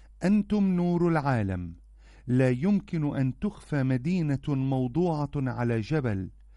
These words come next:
ولا يوقدون سراجاً ويضعونه تحت المكيال،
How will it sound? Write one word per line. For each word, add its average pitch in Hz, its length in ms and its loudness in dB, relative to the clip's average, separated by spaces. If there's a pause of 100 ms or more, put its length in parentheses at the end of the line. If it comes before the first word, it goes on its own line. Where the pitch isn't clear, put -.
(320)
ولا 123 320 4
يوقدون 156 720 0
سراجاً 160 840 0 (360)
ويضعونه 120 1080 0
تحت - 360 -6
المكيال، 131 840 -2